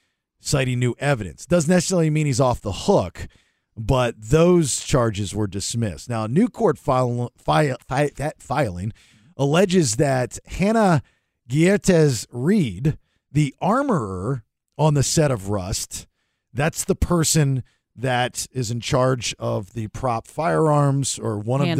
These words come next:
Speaker 1: the
Speaker 2: of
Speaker 1: people
Speaker 2: all the
Speaker 1: handling
Speaker 2: weapons.
Speaker 1: them. Right, correct. Now, if you look at this girl, I don't know if I'd take a gun from her,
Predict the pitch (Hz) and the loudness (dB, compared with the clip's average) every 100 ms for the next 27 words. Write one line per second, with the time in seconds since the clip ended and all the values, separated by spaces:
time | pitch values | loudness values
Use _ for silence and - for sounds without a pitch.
0 | 160 147 139 147 135 147 147 147 143 147 | 0 2 2 2 0 0 -4 -4 -2 0
1 | 139 139 - - 131 131 104 - 127 98 | 0 -2 -4 -4 -4 -2 -6 -4 -2 -4
2 | - _ _ _ _ _ - 160 143 226 | -10 _ _ _ _ _ -2 -2 2 2
3 | 269 247 254 226 - 143 - 135 101 76 | 4 2 2 -2 0 0 0 -4 -6 -8
4 | 78 _ _ _ _ _ _ _ _ _ | -14 _ _ _ _ _ _ _ _ _
5 | _ _ _ _ _ _ _ _ 127 185 | _ _ _ _ _ _ _ _ -4 2
6 | 240 202 175 143 151 139 151 110 101 101 | 4 6 4 4 2 2 0 0 -6 -8
7 | 90 101 87 85 | -8 -8 -8 -10